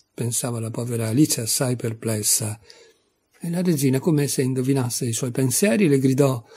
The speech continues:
"Più svelta! Non cercare di parlare." Non che Alice ne avesse alcuna intenzione. Le pareva anzi che non avrebbe mai più potuto parlare, tanto le mancava il fiato. Ma la regina continuava a gridare:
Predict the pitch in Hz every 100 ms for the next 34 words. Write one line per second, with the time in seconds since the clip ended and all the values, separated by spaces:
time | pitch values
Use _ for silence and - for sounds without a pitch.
0 | - - 277 233 - 277 294 165 135 117
1 | 110 _ _ 277 285 214 226 220 - 107
2 | 113 127 127 117 117 110 110 107 - _
3 | _ _ _ _ _ _ _ - 220 139
4 | - 127 113 120 - 117 110 113 - 113
5 | 110 156 131 113 113 110 117 113 - 113
6 | 107 117 110 - _ _ _ _ _ 147
7 | 139 135 117 110 107 - 135 139 139 143
8 | 156 147 143 143 135 123 127 - 127 147
9 | 135 135 135 131 123 120 - _ _ -
10 | 110 113 123 117 117 120 123 117 113 107
11 | 117 101 107 117 107 - _ _ _ _
12 | 156 147 - 143 123 117 202 196 123 117
13 | 113 113 113 110 113 160 208 190 117 113